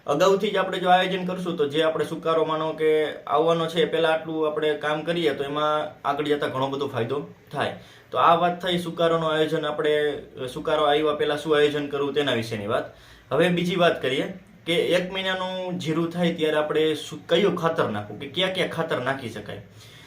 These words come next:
તો હવે એમાં વાત કરીએ કે પાયામાં આપણે જે પણ ખાતર નાખ્યા હોય તો એ જ રીતે આપણે અત્યારે માનો કે પૂરતી ખાતરમાં વાત કરીએ તો કે નાઇટ્રોજન, ફોસ્ફરસ ને પોટેશિયમ, બરોબર, કે આ પૂરતી ખાતરમાં આપણે આ તત્વોની જરૂર હોય.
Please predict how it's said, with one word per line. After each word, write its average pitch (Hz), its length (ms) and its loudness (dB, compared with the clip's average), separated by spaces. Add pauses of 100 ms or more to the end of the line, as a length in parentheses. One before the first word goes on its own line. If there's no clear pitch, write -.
(180)
તો 135 80 -2
હવે 170 140 4
એમાં 196 200 0
વાત 196 220 0
કરીએ 180 240 -2
કે 160 60 0
પાયામાં 170 480 2
આપણે 165 160 -2
જે 139 140 2
પણ 165 180 -2
ખાતર 160 340 -4
નાખ્યા 185 320 -4
હોય 95 120 -2 (400)
તો 160 60 -4
એ 175 100 2
જ 175 80 2
રીતે 175 200 0
આપણે 170 220 0
અત્યારે 165 260 0
માનો 160 200 0
કે 160 120 -4
પૂરતી 156 340 -6
ખાતરમાં 156 420 -2
વાત 160 240 0
કરીએ 165 200 -2
તો - 160 -8
કે - 120 -8
નાઇટ્રોજન, 143 520 -4
ફોસ્ફરસ 139 520 -4
ને 131 60 -6
પોટેશિયમ, 113 520 -4
બરોબર, 156 340 -4
કે 123 120 -6
આ 131 120 2
પૂરતી 143 360 -8
ખાતરમાં 123 420 -6
આપણે 123 160 -6
આ 123 60 -2
તત્વોની 117 720 -8
જરૂર 120 320 -4
હોય. 165 220 0